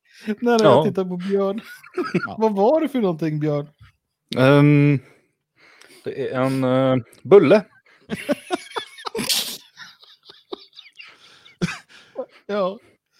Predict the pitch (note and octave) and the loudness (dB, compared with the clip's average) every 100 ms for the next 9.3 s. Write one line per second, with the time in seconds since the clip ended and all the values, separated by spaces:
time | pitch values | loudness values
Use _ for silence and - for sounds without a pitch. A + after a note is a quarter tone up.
0 | _ - - F3 D3+ _ _ _ _ _ | _ -20 -6 -6 -6 _ _ _ _ _
1 | _ _ _ - F#3 G3 F#3+ F3 G#3+ G3 | _ _ _ -2 2 2 2 0 0 0
2 | E3+ E3+ F3+ E3 D#3+ D#3+ F3 D#3+ F3 F3+ | 2 2 2 0 0 0 0 0 -2 0
3 | D#3+ B2+ A#2 A2+ G2+ - - - _ _ | -2 -2 -4 -4 -8 -10 -18 -20 _ _
4 | _ _ _ - _ _ _ _ _ _ | _ _ _ -20 _ _ _ _ _ _
5 | _ _ _ _ _ _ C3+ C3+ C3+ C3+ | _ _ _ _ _ _ 2 4 6 6
6 | C3+ B2+ B2+ D3+ - F#3 F3 E3+ G#3+ - | 4 0 2 2 2 -6 0 4 4 2
7 | F#3+ D#3+ C3+ E3 D#3+ C3 D#3+ C#3+ D#3+ F3+ | 0 0 0 2 2 2 2 2 2 2
8 | D3+ E3 C#3 F#3+ F#3 C#3+ A#2+ - A#2+ B2+ | 2 2 2 2 0 2 2 0 -2 -2
9 | A#2+ B2+ | -2 -2